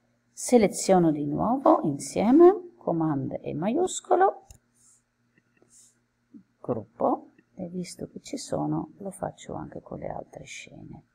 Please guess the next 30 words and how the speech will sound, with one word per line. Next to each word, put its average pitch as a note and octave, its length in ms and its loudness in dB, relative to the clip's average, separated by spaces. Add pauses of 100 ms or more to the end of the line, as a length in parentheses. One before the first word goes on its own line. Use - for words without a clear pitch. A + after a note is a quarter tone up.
(440)
Di - 120 -10
nuovo D#3+ 580 -6
rimetto D#3 400 -10
un D3+ 100 -12
po' D3+ 180 -10
a D3+ 40 -10
posto - 540 -8
perché F3+ 320 -8
vedete F3+ 360 -6
che - 140 -20
quando G3 360 -6
voi F#3 240 -8
andate E3+ 380 -8
vicini F3 720 -12 (540)
le F3+ 180 -6
cose D#3+ 480 -8
cambiano - 600 -14
un C#3+ 120 -16
pochino. - 420 -20 (1080)
Veramente F3 540 -4
ha - 20 -12
fatto D#3+ 300 -14
un D3+ 200 -8
bellissimo E3+ 720 -8
lavoro D3+ 440 -10
il C#2+ 60 -10
nostro - 320 -16
compagno. - 680 -18 (1200)
Selezioniamo - 1000 -16
tutto, - 480 -10